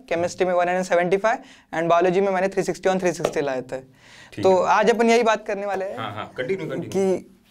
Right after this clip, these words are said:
Speaker 1: अ, बायोलॉजी में अपने को थ्री सिक्सटी और थ्री सिक्सटी कैसे लाना है।
Speaker 2: हाँ। तो बताओ यार, ये जो तुमने लिख रखा है कि every word by word तो मतलब आपने पढ़ा होगा, पर इन सब चीज़ों का कुछ ध्यान रखना होता है, बताओ क्यों?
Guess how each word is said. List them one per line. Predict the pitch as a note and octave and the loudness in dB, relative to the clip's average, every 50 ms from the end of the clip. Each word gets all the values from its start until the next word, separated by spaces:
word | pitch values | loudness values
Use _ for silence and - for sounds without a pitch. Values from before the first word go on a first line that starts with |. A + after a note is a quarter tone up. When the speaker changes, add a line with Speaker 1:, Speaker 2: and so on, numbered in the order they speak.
| - - | -4 0
Speaker 1:
अ, | F3 F3+ E3+ | 2 2 4
बायोलॉजी | E3+ E3+ F#3 G3 G#3+ G#3+ F#3 A3+ | 4 4 4 4 4 4 4 4
में | A#3+ | 4
अपने | A3 G3+ A3+ | 4 2 2
को | A#3+ C4 | 2 0
थ्री | B3+ - B3+ A#3+ | 0 0 0 -2
सिक्सटी | A#3+ A#3+ A#3 - B3 | -2 -2 -2 0 0
और | A#3+ A#3 | 0 2
थ्री | A#3+ A3 | 0 -2
सिक्सटी | - - G3 - A3 | -2 -4 -6 -4 -2
कैसे | F#3+ F#3+ F#3 F#3+ | 0 0 0 0
लाना | F3 E3 D#3 D3+ D3 C#3 | -2 -2 -2 -2 -4 -8
है। | C3+ | -10
Speaker 2:
हाँ। | - B2+ B2+ A2 G2 F2+ E2 - - _ _ _ _ _ _ _ _ _ _ _ _ _ _ _ _ _ _ _ _ _ _ _ - | -12 -14 -16 -16 -16 -16 -18 -20 -20 _ _ _ _ _ _ _ _ _ _ _ _ _ _ _ _ _ _ _ _ _ _ _ -8
तो | A#2+ G#2+ | -4 -2
बताओ | A2 A2 A#2 A2 G#2+ | -2 0 0 0 0
यार, | G#2+ G#2+ A2 A2 B2+ | 0 -2 -2 -4 -2
ये | B2+ C3+ D3+ | -2 0 0
जो | D3+ D3+ D#3+ | 0 0 -2
तुमने | D#3+ D3 C#3+ C#3+ | -2 -2 -2 -2
लिख | C3+ B2+ B2 B2 B2+ | -2 -2 -2 -2 -2
रखा | A#2+ A2 A#2+ | -2 0 -2
है | A#2+ B2 | -2 -2
कि | - C3 A#2 | -2 -2 -2
every | A2 A#2 B2+ | -2 0 0
word | C3 B2 - - G#2+ A2 A2+ A2+ A#2 B2+ | -2 -2 -2 0 0 2 2 4 4 2
by | B2+ A#2+ A#2+ | 2 4 2
word | A#2 A#2 A#2 | 0 0 0
तो | C#3 C3 B2+ | 0 0 0
मतलब | C3 C3 A2+ A#2+ A#2+ A#2+ A#2+ - - | -2 -2 -2 -2 -4 -4 -4 -4 -4
आपने | A2+ G#2+ - A#2 A2+ | -4 -4 -2 -4 -4
पढ़ा | A2+ A2 A2 A2+ | -2 0 0 2
होगा, | A2+ A2 - A#2 B2+ | 2 2 0 -2 -4
पर | - - - - - D3 C#3+ D3 E3+ | -6 -8 -16 -8 -4 -4 -4 -2 -2
इन | E3+ E3 F#3 | -2 -2 0
सब | F3 F3+ F3 - | 0 -2 -2 -2
चीज़ों | - D3+ C#3+ C#3+ D3+ | -4 -2 0 2 2
का | D3+ D3 | 2 0
कुछ | D3 D3 - | -2 -4 -6
ध्यान | A2 G#2+ G#2+ A2+ A2 | -4 -4 -2 -2 -2
रखना | G#2 G2+ G2+ G2+ | -4 -4 -6 -8
होता | G2 F#2+ - C3+ | -8 -6 -6 -6
है, | A#2 | -6
बताओ | G2+ E2+ G2+ F#2+ F#2 - | -6 -4 -6 -6 -6 -6
क्यों? | - F#2+ | -10 -12